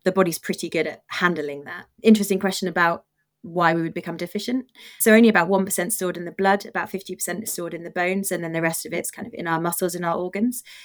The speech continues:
So it's circulating throughout the body and is handled by the kidneys.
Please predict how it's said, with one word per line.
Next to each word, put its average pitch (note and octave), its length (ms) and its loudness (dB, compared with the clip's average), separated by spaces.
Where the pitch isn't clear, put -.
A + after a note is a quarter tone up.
So F#3+ 140 0
it's - 120 2
circulating F3 500 2
throughout E3+ 400 0
the F3 80 -10
body D#3 360 -6
and D#3+ 140 -4
is - 220 -6
handled E3 280 -8
by D#3 100 -4
the - 100 -8
kidneys. - 520 -8